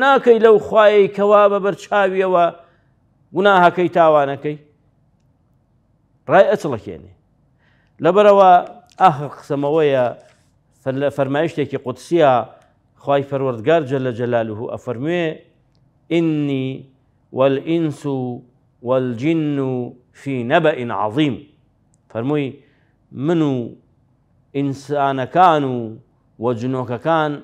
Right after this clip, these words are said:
لە دەنگ و باس و هەواڵێکی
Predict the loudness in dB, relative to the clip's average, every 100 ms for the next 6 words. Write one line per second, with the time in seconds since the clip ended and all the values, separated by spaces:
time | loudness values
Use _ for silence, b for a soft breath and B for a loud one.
0 | _ _ _ _ -6 -4 -4 -4 -6 -2
1 | 0 0 -2 -10 -6 -2 2 4 4 2
2 | -4 -6 -8